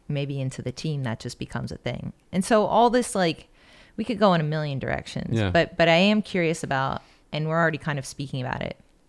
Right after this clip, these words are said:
Speaker 1: there's so many, from doing these little things and ten years into it now, there's so many different directions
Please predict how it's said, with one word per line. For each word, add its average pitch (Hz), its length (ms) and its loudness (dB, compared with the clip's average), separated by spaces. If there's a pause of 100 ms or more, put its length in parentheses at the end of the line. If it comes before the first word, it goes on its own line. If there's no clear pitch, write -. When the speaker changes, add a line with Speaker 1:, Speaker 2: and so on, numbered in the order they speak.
(300)
Speaker 1:
there's 170 200 -4
so 202 240 0
many, 190 600 2 (220)
from 180 280 2
doing 196 280 4
these 175 180 2
little 139 200 0
things - 560 -8
and 139 260 -6 (160)
ten 165 300 0
years 135 240 -4
into - 220 -6
it - 60 -6
now, - 380 -8
there's 165 200 -2
so 202 140 0
many 208 200 4
different 160 520 -4
directions - 960 -6